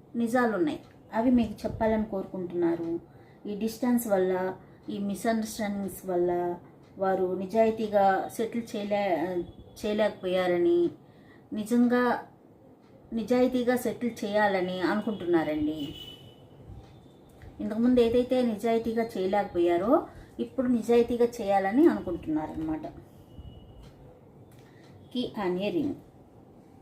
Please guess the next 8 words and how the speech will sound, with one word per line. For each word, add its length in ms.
మీ 120
వ్యక్తికి 640
ఆప్షన్స్ 580
ఉన్నా 220
కూడా 280
ఇప్పుడు 680
వారి 200
మనసులో 800